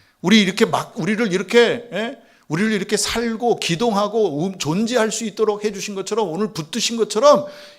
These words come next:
여러분의 모든 그런 그, 죄송한데, 우상들이 있다면 그 우상들 하나님 앞에 다 맡기세요. 그거 가지고 막 여러분들이 괴로워하지 말고,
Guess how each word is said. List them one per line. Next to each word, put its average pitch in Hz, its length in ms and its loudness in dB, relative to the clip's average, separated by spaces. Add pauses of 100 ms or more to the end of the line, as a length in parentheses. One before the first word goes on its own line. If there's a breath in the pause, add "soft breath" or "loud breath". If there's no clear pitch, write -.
여러분의 233 460 6
모든 240 540 -2
그런 226 280 2
그, 220 420 -2 (1200 loud breath)
죄송한데, 131 400 -10
우상들이 202 640 8
있다면 180 520 -2
그 202 100 -2
우상들 196 680 2 (300 loud breath)
하나님 233 360 -2
앞에 208 240 -8
다 - 160 -8
맡기세요. 160 760 -6
그거 185 220 -4
가지고 202 300 0
막 175 240 -2
여러분들이 185 340 0
괴로워하지 151 420 -4
말고, 127 880 -8